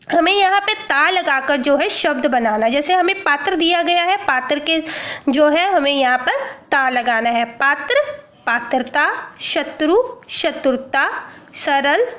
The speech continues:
सरलता, निर्मल, निर्मलता, दीन, दीनता, शीतल, शीतलता। अब हमारे पास देखो यहाँ पे वाक्य बनाओ है, हमें यहाँ पे शब्द दिए गए हैं, हमें उसके वाक्य बनाने हैं।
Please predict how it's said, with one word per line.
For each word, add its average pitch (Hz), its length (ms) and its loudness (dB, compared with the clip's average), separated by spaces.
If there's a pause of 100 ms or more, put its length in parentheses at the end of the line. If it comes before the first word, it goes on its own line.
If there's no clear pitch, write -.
(140)
सरलता, 262 1000 -2 (320)
निर्मल, 269 680 2 (240)
निर्मलता, 262 840 0 (420)
दीन, 285 600 0 (380)
दीनता, 262 840 0 (260)
शीतल, 285 580 -2 (380)
शीतलता। 466 920 0 (460)
अब 233 160 0
हमारे 262 320 0
पास 262 280 0
देखो 269 560 0
यहाँ 262 260 2
पे 254 160 0
वाक्य 233 380 -2
बनाओ 240 420 2
है, 214 160 -2
हमें 240 320 0
यहाँ 269 340 0
पे 294 100 0
शब्द 262 340 0
दिए 302 300 2
गए 294 200 2
हैं, 320 180 2
हमें 254 340 0
उसके 262 320 0
वाक्य 262 360 0
बनाने 226 520 0
हैं। 277 180 2